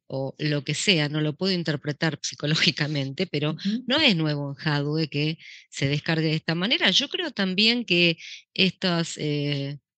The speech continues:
Speaker 1: los exabruptos o estas torpezas comunicacionales de Jadwe, em, le costaron también la campaña presidencial. Eh, y, mm,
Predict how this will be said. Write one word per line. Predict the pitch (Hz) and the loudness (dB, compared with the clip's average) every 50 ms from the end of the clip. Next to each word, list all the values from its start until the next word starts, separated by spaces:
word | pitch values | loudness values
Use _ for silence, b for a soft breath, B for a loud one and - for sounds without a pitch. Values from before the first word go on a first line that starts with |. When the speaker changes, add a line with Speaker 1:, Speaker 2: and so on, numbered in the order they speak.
| _ - | _ -6
Speaker 1:
los | 156 156 151 - | -4 -4 -2 -4
exabruptos | 151 - - - 151 143 156 175 196 - - 185 170 - | -6 -6 -4 -4 -2 -2 -2 -4 -6 -6 -6 -6 -2 -2
o | 175 | -2
estas | 170 - 185 170 - | -2 0 -2 -2 -2
torpezas | - 160 156 156 - 185 190 - - 185 - | -2 -4 -4 -2 0 -2 -2 0 -2 -4 -4
comunicacionales | - 160 147 151 143 147 131 151 147 - - 151 156 165 170 180 180 170 143 | -4 -6 -6 -6 -6 -4 -4 -4 -4 -4 -4 -2 0 0 2 2 2 0 0
de | 147 147 | -2 -4
Jadwe, | - - 175 180 196 196 202 208 208 196 B B B B B B B B _ _ | -4 0 0 2 2 2 0 0 -2 -4 B B B B B B B B _ _
em, | - - 170 156 151 147 139 143 139 139 139 143 - - - | 2 4 6 6 6 4 0 -2 -4 -6 -8 -10 -12 -4 0
le | 180 196 - | 0 0 0
costaron | - 208 - - 359 359 311 220 180 - | -2 -4 -6 -6 -4 -2 -2 -2 -2 -2
también | 160 156 151 151 156 156 151 151 | -2 -2 0 0 0 0 0 0
la | 147 147 | -2 -2
campaña | - 143 139 139 - 156 147 143 147 147 147 147 143 139 | -2 -4 -6 -6 -4 -4 -4 -4 -2 -2 -2 -2 -2 -4
presidencial. | - 143 143 135 - - 139 139 139 143 139 - - 143 135 131 131 131 135 B B B B B B B B B B _ _ _ | -6 -8 -8 -8 -6 -4 -4 -4 -4 -4 -6 -6 -4 -2 -2 -2 -2 -4 -8 B B B B B B B B B B _ _ _
Eh, | - 165 156 156 151 151 151 - - _ _ _ | 0 2 4 4 4 2 0 -2 -4 _ _ _
y, | 165 175 170 165 | -4 -2 -2 -2
mm, | 165 160 156 156 156 151 147 | -2 -2 -2 -2 -4 -6 -8